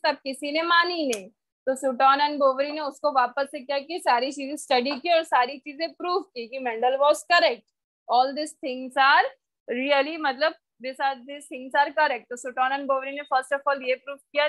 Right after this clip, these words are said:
they proved that जो फैक्टर्स मेंडल के टाइम पे था, genes are responsible for controlling the characters or trait। नेक्स्ट चीज उन्होंने ये भी प्रूव किया कि during gamete formation आपके जो होमोलोगस पेयर है क्रोमोसोम्स के, they separate and assort independently।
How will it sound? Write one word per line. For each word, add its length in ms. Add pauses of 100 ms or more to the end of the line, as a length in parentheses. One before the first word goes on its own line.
they 180
proved 380
that 280 (400)
जो 220 (140)
फैक्टर्स 420
मेंडल 300
के 120
टाइम 220
पे 100
था, 180 (120)
genes 340
are 80
responsible 800
for 160
controlling 580
the 220
characters 640
or 100
trait। 560 (220)
नेक्स्ट 320
चीज 200
उन्होंने 260
ये 160
भी 120
प्रूव 260
किया 320
कि 200
during 320
gamete 320 (120)
formation 460
आपके 260
जो 160
होमोलोगस 720
पेयर 260
है 120
क्रोमोसोम्स 680
के, 200
they 180
separate 540
and 260 (320)
assort 540
independently। 800